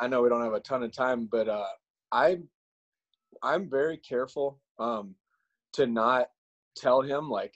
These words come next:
"Absolutely, you have to go to college. It's what everybody does." Um, I, I'm very careful about whenever he brings that up, like, "So when I go to college,"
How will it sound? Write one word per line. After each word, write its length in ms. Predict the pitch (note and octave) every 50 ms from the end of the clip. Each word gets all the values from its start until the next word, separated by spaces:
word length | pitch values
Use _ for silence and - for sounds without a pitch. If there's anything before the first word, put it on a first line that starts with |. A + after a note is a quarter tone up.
| _ _ _
"Absolutely, 800 | A#2+ C3+ D3 C#3+ C3+ - - C3 A#2+ A#2+ B2+ C3 C3+ - A#2+ A#2+
you 200 | A#2+ A2+ G2+ G2+ -
have 260 | - C3+ C3 C3 -
to 80 | - C3+
go 160 | A#2 A#2+ A#2
to 80 | A2 G#2
college. 420 | - - A2+ A2 A2 A2 G#2 -
It's 180 | A2+ - - -
what 200 | A2 A2 A2 G#2+
everybody 480 | G#2+ G#2 G#2 G2 G2 G2 G2 G2 F#2
does." 480 | F2+ - G2 F#2 F#2 - - - - - _ _ _ _ _ _ _ _ _ -
Um, 420 | A2+ A#2 A#2 A2 G#2+ G2+ G2 A2 - -
I, 160 | A2 A2+ A2+ A2+ -
I'm 200 | A2+ A#2+ A#2+ A#2
very 260 | G#2+ B2 C3+ C#3+ C#3 C3+
careful 380 | - - C3 B2+ B2 - B2 A2+
about 360 | A2 A2 G#2+ G#2 G#2 - - _ _ _
whenever 300 | - A2+ B2 C3 C#3 C3 A#2+
he 120 | B2 B2+
brings 300 | G#2+ A#2+ A#2+ B2 C3 A#2+ A2+
that 120 | A2 A2
up, 120 | A2+ A2+ -
like, 180 | A#2 G#2+ G#2 -
"So 200 | - - F3 D#3+
when 160 | C#3+ C#3+ C#3
I 60 | C3
go 160 | A#2+ C3 C3+
to 80 | C3 A#2
college," 580 | - - C3+ C3+ B2 A2+ A2 G2+ - - -